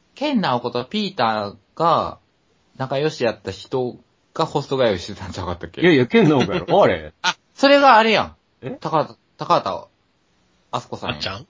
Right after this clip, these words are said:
Speaker 3: あっちゃん？<laughs> あっちゃん実はホスト好き？
Speaker 2: え、あっちゃんホスト好き？
Speaker 1: そうそうそうそう。
Speaker 3: あっちゃんかっこいい。
Speaker 2: え？
Speaker 1: <laughs> カキーン。そう。
Speaker 2: な
Speaker 1: そうそう。なんか見たよ。
Speaker 2: え？え？
Speaker 3: え、そこで繋がるんですか？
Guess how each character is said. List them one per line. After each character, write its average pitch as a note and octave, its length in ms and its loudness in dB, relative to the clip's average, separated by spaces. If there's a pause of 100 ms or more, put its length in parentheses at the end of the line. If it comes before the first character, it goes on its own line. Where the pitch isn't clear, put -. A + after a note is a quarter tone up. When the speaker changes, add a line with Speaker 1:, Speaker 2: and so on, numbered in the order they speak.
(100)
Speaker 3:
あ B2 60 -6
っ - 60 -4
ち - 120 -8
ゃ E2 40 -8
ん？ - 40 -4
<laughs> - 880 -6
あ C3+ 60 0
っ - 80 -6
ち - 100 -2
ゃ G2+ 40 -2
ん F2+ 40 -12
実 G#2 220 -10
は F#2+ 40 -14
ホ B2+ 120 -8
ス - 80 -16
ト B2 60 -10
好 A2+ 100 -12
き？ G#2+ 280 -18 (180)
Speaker 2:
え、 B2+ 160 -8
あ - 80 -4
っ - 20 -4
ち - 80 -8
ゃ G#2 40 -4
ん F2+ 40 -6
ホ A#2 100 -6
ス G#2+ 40 -8
ト A2 120 -6
好 G2 80 -12
き？ G3 220 -8 (680)
Speaker 1:
そ A3 200 0
う F3 40 -6
そ D#3+ 80 -4
う - 20 -4
そ - 0 -
う - 0 -
そ - 0 -
う。 - 0 -
Speaker 3:
あ - 20 -4
っ - 40 -8
ち - 100 -8
ゃ C#3 40 -6
ん B2+ 40 -8
か B2+ 140 -4
っ - 20 -12
こ C#3 120 0
い A2+ 160 -2
い。 - 20 -18 (680)
Speaker 2:
え？ B2 240 2
Speaker 1:
<laughs> - 1000 -8
カ F3 120 -2
キ G3+ 560 -8 (320)
ー A2+ 60 -10
ン。 - 40 -8
そ A2 320 -6 (840)
う。 - 180 -20
Speaker 2:
な - 80 -2
Speaker 1:
そ A3+ 60 4
う G3+ 40 2
そ - 120 0
う。 B2 260 -6
な F#3+ 100 -8
ん - 20 -20
か - 220 -16
見 - 140 -8
た - 120 2
よ。 - 120 4
Speaker 2:
え？ G#4 60 8 (1500)
え？ A#2+ 200 2
Speaker 3:
え、 F4 60 0
そ F4+ 140 -10
こ C#3+ 120 -4
で F#3+ 100 -2
繋 C#3 220 -2
が C3 100 0
る A#2+ 100 -8
ん A2+ 40 -14
で F#2 80 -18
す - 100 -20
か？ - 260 -12